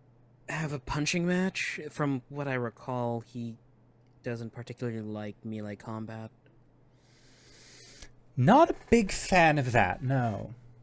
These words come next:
Speaker 2: Prefers spells, prefer hordes of undead. That's the thing, is that with the undead that he summons, it's not that he doesn't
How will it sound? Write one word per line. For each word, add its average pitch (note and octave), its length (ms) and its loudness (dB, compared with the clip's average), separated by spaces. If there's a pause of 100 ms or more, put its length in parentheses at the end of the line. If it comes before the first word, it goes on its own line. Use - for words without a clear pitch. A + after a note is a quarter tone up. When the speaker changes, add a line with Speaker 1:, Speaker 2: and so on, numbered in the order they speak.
(260)
Speaker 2:
Prefers C4+ 520 2
spells, - 440 0
prefer A3 360 4
hordes D#3+ 440 6
of A2+ 80 0
undead. G#2 680 2
That's F#3+ 300 2
the - 120 -18
thing, - 600 -6
is C3 140 -4
that D3+ 240 4
with G3 260 2
the B3+ 160 2
undead C3+ 420 4
that G2 140 0
he F#2+ 80 0
summons, F#2+ 480 -4
it's D#3 220 -8
not A3 200 0
that G#3 140 -2
he E3 80 0
doesn't A#2+ 600 2